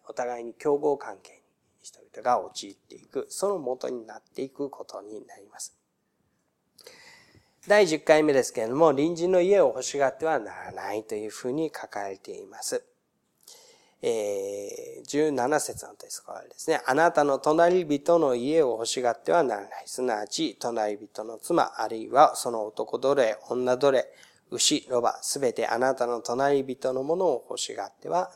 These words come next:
ならない。えー、自分のもので満足をするようにということですし、えー、人のものは人のものとして尊重するんだということが、ここに、あー、記され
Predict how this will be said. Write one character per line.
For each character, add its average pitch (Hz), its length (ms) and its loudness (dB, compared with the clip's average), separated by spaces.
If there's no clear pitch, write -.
な 113 60 -20
ら 107 80 -20
な - 60 -20
い。 - 320 -20
え - 100 -20
ー、 - 40 -20
自 107 180 -12
分 92 180 -16
の 92 80 -20
も 98 120 -18
の 117 140 -6
で 185 200 2
満 107 280 -4
足 101 240 -8
を 104 120 0
す - 180 -10
る 110 100 -8
よ 107 200 -4
う 107 40 -12
に 160 160 -4
と - 140 -12
い 117 140 -6
う 98 80 -8
こ - 160 -14
と - 140 -16
で - 120 -20
す - 100 -12
し、 - 320 -8
え - 40 -12
ー、 - 40 -16
人 - 220 -10
の - 60 -20
も 101 120 -18
の 139 80 -6
は 170 120 -2
人 - 260 -16
の 101 140 -20
も 107 140 -14
の 127 140 -8
と 107 180 -14
し - 100 -16
て 185 220 -6
尊 107 340 -14
重 151 280 -2
す - 140 -6
る 175 100 -4
ん 160 120 -8
だ 143 140 -6
と - 120 -10
い 113 120 -8
う 104 60 -10
こ 123 140 -14
と - 100 -10
が、 196 220 -6
こ - 140 -20
こ 131 60 -14
に、 170 140 -8
あ 117 60 -14
ー、 - 240 -16
記 - 300 -12
さ - 180 -16
れ - 180 -20